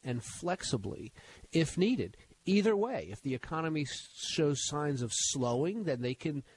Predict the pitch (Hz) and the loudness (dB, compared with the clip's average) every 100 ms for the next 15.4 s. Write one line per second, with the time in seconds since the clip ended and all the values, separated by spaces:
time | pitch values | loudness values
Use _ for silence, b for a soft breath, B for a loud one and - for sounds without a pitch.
0 | b 120 127 156 147 147 147 143 135 127 | b -2 0 0 2 2 2 2 0 -6
1 | _ _ _ _ _ - - - 156 - | _ _ _ _ _ -10 -4 0 0 2
2 | 190 202 107 95 - 110 107 110 127 139 | 2 2 -2 -4 -4 -4 -2 0 2 2
3 | 131 127 147 131 - 104 95 110 - 95 | 0 0 -2 -2 -4 -4 -4 -8 -6 -4
4 | 104 127 165 403 320 165 151 143 - 127 | 0 2 4 4 2 0 0 -2 -4 -4
5 | - 151 147 143 - 147 139 - 143 139 | -2 -2 0 0 0 0 0 0 0 2
6 | 147 131 117 - B B B 135 160 151 | 2 2 0 -2 B B B -2 2 2
7 | 139 - 226 240 202 _ - 220 202 156 | 0 0 2 4 2 _ -2 2 2 2
8 | 127 - 143 139 120 120 - 214 185 - | -2 -4 -2 -2 -2 -4 -2 0 0 0
9 | 135 - 117 110 - 131 - B B B | -4 -2 -4 -4 -6 -10 -12 B B B
10 | 117 139 147 151 143 165 156 147 139 165 | 2 4 4 2 2 0 0 0 2 2
11 | 160 208 302 131 107 87 90 71 - B | 4 2 0 0 -2 -2 -6 -10 -12 B
12 | B 151 196 240 269 208 165 160 - 151 | B 2 2 2 0 2 2 2 0 -6
13 | - 143 127 110 151 123 104 113 131 - | -4 -2 -2 0 2 2 0 -4 -6 -4
14 | - 285 254 202 180 139 - 127 123 123 | 0 2 4 2 2 -2 -2 0 0 0
15 | 127 123 117 110 | 0 0 0 -2